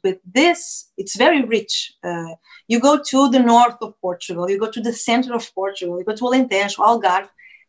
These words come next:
Uh, each, uh, region has, um, a lot of plates, a, a, a gastronomy very, very rich and very, very simple, very simple.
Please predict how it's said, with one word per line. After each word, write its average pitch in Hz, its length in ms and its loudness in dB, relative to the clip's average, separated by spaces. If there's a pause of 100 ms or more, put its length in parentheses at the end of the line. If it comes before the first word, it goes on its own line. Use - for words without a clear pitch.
(500)
Uh, 202 140 4 (120)
each, - 380 2
uh, 220 200 6
region 254 400 2
has, 247 320 2
um, 190 720 -2 (200)
a 214 140 4
lot 247 480 6
of - 240 -4
plates, 208 640 -12
a, 185 100 -10 (120)
a, 185 220 -2
a 190 40 -4
gastronomy 269 720 0 (320)
very, 262 480 0
very 208 200 -6
rich 170 380 -16 (260)
and 254 200 6
very, 320 180 4
very 330 200 -2
simple, 277 480 -4 (440)
very 262 200 -4
simple. 277 500 -6